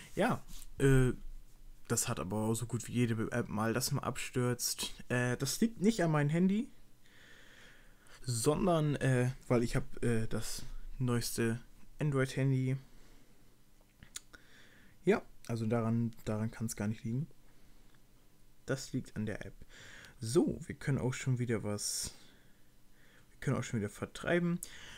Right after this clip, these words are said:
Machen wir das. Und danach werden wir, werden wir nämlich die,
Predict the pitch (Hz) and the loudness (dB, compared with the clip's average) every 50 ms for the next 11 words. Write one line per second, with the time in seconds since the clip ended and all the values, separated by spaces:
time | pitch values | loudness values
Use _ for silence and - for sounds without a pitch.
0 | - - - - 214 214 214 196 185 185 175 175 190 - - - - - - - | -14 -8 -6 -2 2 6 6 8 8 8 6 6 4 2 0 -2 -2 -2 -4 -4
1 | - - - - - - - - - - - - - - - - - - - - | -6 -10 -12 -14 -14 -14 -14 -16 -18 -18 -16 -18 -16 -16 -16 -16 -14 -14 -14 -14
2 | - - - - - - - - - - - 180 220 - - 139 139 135 143 151 | -14 -14 -14 -12 -12 -12 -12 -12 -6 0 0 0 2 4 2 4 4 4 4 2
3 | - - - 131 127 123 120 127 131 127 113 107 - - 135 135 123 110 107 110 | 2 2 4 6 6 6 6 6 4 4 2 -2 0 2 4 4 4 4 2 2
4 | 139 202 311 339 349 - - - - - - - - - - - - - - - | 0 0 -2 -4 -6 -6 -10 -12 -16 -16 -20 -20 -20 -18 -18 -18 -16 -16 -16 -14
5 | - - - - - - - - 107 110 113 117 113 120 113 127 151 151 127 104 | -14 -14 -14 -14 -16 -16 -8 -4 -2 0 0 0 -2 -4 -4 -2 0 0 2 0
6 | 104 104 110 123 156 214 220 - - - - - - - - - - - - - | 0 0 0 0 -2 -2 -4 -8 -12 -14 -14 -16 -16 -16 -18 -16 -16 -14 -16 -16
7 | - - - - - - - - 123 117 - - - 135 135 135 135 135 135 131 | -16 -18 -20 -20 -18 -16 -8 -8 -8 -8 -8 -6 0 2 4 4 4 4 4 4
8 | 131 131 127 131 131 127 135 | 4 4 4 4 4 2 2